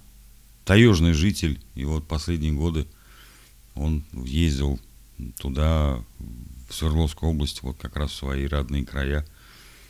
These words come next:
каждый год на охоту. Он охотник оказался, да. Вот. Очень жизнерадостный был всегда дядька.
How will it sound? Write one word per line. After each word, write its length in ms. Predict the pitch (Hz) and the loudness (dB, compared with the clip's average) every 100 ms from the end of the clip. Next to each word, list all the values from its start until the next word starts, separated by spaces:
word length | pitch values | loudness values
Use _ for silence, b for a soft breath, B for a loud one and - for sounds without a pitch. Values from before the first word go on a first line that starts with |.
| B | B
каждый 320 | - 78 71 73 | -6 -2 0 0
год 200 | 80 78 | 0 2
на 100 | 82 | 2
охоту. 480 | 71 62 52 50 50 | 0 -8 -10 -12 -14
Он 160 | 50 58 | -12 -12
охотник 520 | - 62 60 57 - | -10 -12 -12 -14 -14
оказался, 640 | 53 50 52 50 - - | -16 -16 -18 -18 -20 -18
да. 280 | - - 60 57 58 - - - b b b b b b b b b - - - - | -16 -14 -14 -14 -16 -18 -20 -20 b b b b b b b b b -20 -20 -18 -8
Вот. 480 | 71 76 71 - | -4 -2 -2 0
Очень 340 | 123 139 113 95 | 0 2 2 2
жизнерадостный 800 | 95 95 104 104 90 80 87 80 | 2 4 6 6 4 2 0 2
был 180 | 78 | 0
всегда 380 | 73 - 76 76 | 0 -2 0 2
дядька. 540 | 71 90 92 - 82 | 2 2 0 -2 -2